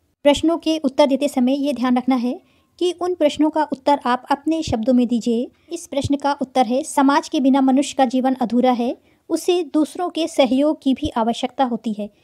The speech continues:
इसलिए उसे सामाजिक प्राणी कहा गया है। दूसरा प्रश्न है, व्यक्ति को मित्र की आवश्यकता क्यों पड़ती है? गद्यांश में देखिए, अपने सुख दुख को कहने सुनने तथा विचारों का आदान प्रदान एवं कार्यों में सहयोग लेने के लिए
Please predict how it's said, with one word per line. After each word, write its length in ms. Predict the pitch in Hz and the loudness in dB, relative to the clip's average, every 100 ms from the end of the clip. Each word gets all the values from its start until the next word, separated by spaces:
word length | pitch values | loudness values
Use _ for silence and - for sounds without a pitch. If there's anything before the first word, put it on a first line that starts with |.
| _ - | _ -10
इसलिए 400 | 302 277 269 277 | -6 0 0 0
उसे 320 | 277 - 277 | -2 -4 -6
सामाजिक 640 | - - 240 233 233 311 311 | -6 -2 0 2 -2 -4 -6
प्राणी 300 | 240 214 254 - | -4 -4 -4 -4
कहा 180 | 240 214 | -4 -4
गया 180 | 208 | -4
है। 140 | 208 208 - _ _ _ _ _ _ | -6 -10 -14 _ _ _ _ _ _
दूसरा 320 | 226 277 339 | -4 0 2
प्रश्न 280 | 330 311 294 | 2 2 2
है, 180 | 262 294 466 _ 233 | 2 2 -2 _ 0
व्यक्ति 300 | 320 330 330 | 0 2 -4
को 160 | 320 | -2
मित्र 360 | 330 277 302 330 | 0 0 0 -4
की 180 | - 302 | -4 -4
आवश्यकता 640 | 269 240 247 247 240 247 233 - | -2 0 0 -4 -2 -2 -2 -4
क्यों 180 | 339 349 | -4 0
पड़ती 320 | 262 233 220 | -2 -2 -4
है? 160 | 208 202 - | -4 -8 -10
गद्यांश 460 | 247 254 294 302 311 | -10 0 0 2 2
में 80 | |
देखिए, 280 | 262 254 311 | 2 0 -2
अपने 380 | 370 370 285 320 | -2 -2 0 -2
सुख 300 | 320 381 359 | -2 -4 -4
दुख 180 | 240 285 | -4 -4
को 140 | 285 | -4
कहने 320 | 294 254 240 269 | -2 0 2 2
सुनने 320 | 262 233 285 294 | 4 2 2 -2
तथा 200 | 269 294 | 0 0
विचारों 400 | 262 240 247 262 | 0 2 2 2
का 140 | 269 | 2
आदान 400 | 269 226 214 254 | 0 0 0 0
प्रदान 380 | 269 240 220 240 247 | 0 -2 -2 -2 -2
एवं 260 | 254 226 262 | -2 0 -2
कार्यों 400 | 262 254 294 294 | 0 0 2 2
में 140 | 285 | 2
सहयोग 520 | 277 262 247 285 302 | 0 -2 0 0 0
लेने 300 | 254 254 262 285 | 2 4 4 2
के 140 | 254 | 0
लिए 300 | 226 240 330 | 0 0 -4